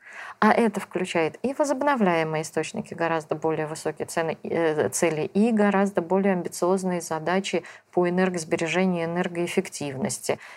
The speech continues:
и развитие водорода, и много-много-много всего другого,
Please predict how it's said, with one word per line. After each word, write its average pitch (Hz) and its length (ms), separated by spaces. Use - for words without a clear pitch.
и 247 500
развитие 180 680
водорода, 180 600
и 202 160
много-много-много 226 1300
всего 185 340
другого, 190 640